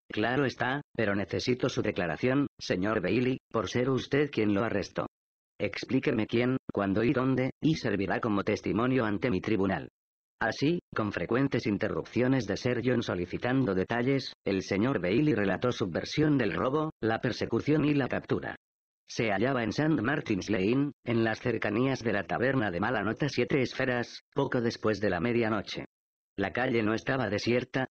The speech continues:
pero tampoco había demasiada gente. Había montones de lugares oscuros y vacíos en los que podía ocultarse un ladrón y producirse un robo.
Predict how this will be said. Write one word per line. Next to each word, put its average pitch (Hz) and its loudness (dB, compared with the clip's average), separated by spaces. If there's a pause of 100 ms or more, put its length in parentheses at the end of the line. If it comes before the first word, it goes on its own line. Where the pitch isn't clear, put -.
(100)
pero 104 0
tampoco 127 0
había 131 2
demasiada 95 0
gente. 69 -2 (500)
Había 127 2
montones 117 0
de 135 0
lugares 117 0
oscuros 135 0
y 135 4
vacíos 123 0
en 107 2
los 101 0
que - -2
podía 104 2
ocultarse 107 0
un 127 4
ladrón 110 2
y 143 2
producirse 110 0
un 123 2
robo. 76 -4